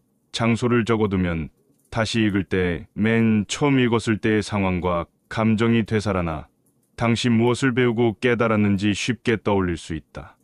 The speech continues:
일상에서 벗어나 여행을 떠나라. 혼자 떠나는 여행은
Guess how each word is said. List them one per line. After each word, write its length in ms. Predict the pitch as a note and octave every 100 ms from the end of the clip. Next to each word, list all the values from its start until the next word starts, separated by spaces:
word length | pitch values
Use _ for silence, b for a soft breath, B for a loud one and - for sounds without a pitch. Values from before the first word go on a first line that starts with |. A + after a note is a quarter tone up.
| _
일상에서 640 | A2+ A#2+ - B2 A#2+ B2+
벗어나 640 | G#2 A2 A#2+ A#2 A2+ G#2+ -
여행을 420 | G#2+ G#2 G#2 G2+
떠나라. 680 | E2+ G#2 F#2+ E2+ E2 D2+ - _
혼자 280 | C#3 C#3 D3
떠나는 460 | - D3 C#3+ C#3+ C3+
여행은 520 | C3 C3 C3 A#2+